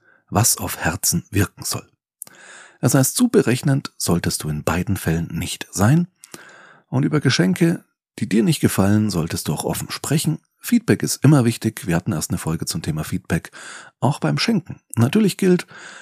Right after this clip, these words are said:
es muss auch nicht immer was Gekauftes sein. Ein offenes Ohr, ein nettes Gespräch, die Zeit, sich zu nehmen, um miteinander in einen echten Dialog zu treten, das sind oftmals die schönsten Geschenke.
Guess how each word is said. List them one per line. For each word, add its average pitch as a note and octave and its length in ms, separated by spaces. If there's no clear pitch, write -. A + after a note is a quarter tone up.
es - 180
muss F#3 180
auch C#3+ 80
nicht A#2+ 160
immer B2 180
was F2+ 160
Gekauftes - 540
sein. A#2 240
Ein - 180
offenes A2 460
Ohr, C#3+ 280
ein E2+ 180
nettes A#2 340
Gespräch, - 680
die A2 120
Zeit, D#3 380
sich D3 240
zu G2+ 140
nehmen, G#2 480
um E2+ 200
miteinander F#2 760
in C#2 100
einen - 280
echten - 440
Dialog D2+ 460
zu F#2 100
treten, - 460
das B2 200
sind - 160
oftmals - 640
die G2 80
schönsten E2 380
Geschenke. - 420